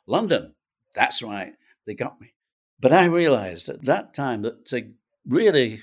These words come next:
have a business in America, I needed distribution. And for the next number of years, I tried. I actually got into America in nineteen seventy-nine. Eleven years. It took eleven years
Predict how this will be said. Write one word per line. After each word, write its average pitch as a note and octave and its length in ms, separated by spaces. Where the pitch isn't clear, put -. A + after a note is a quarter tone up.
have A#2 160
a G#2+ 80
business G#2+ 460
in A2 120
America, G#2 540
I G#2 160
needed G#2+ 400
distribution. F2+ 720
And G2 120
for - 140
the G#2+ 140
next - 480
number G2+ 320
of F2+ 120
years, G#2+ 540
I G#2 160
tried. F2 420
I A2 160
actually A3+ 280
got B2+ 200
into B2 200
America G#2 640
in G2+ 180
nineteen G#2+ 400
seventy-nine. F#2 800
Eleven B2 420
years. F#2+ 520
It - 140
took - 260
eleven B2 460
years - 480